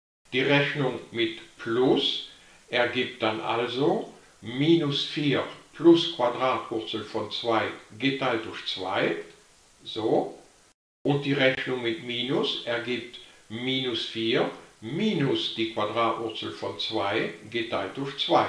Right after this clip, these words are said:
So. Diese zwei Antworten kann man auch nicht mehr kürzen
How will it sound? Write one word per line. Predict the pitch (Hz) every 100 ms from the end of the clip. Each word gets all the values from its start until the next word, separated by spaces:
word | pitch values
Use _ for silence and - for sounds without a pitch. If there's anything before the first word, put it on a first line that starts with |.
| - - - _ -
So. | - 160 170 - - - - _ _ _ _ _ 151
Diese | 160 135
zwei | - 120 113
Antworten | 110 113 113 117 120 - 196
kann | - 139
man | 117 113
auch | 117 113
nicht | 165 - 143
mehr | 104
kürzen | - 143 101 - 92 85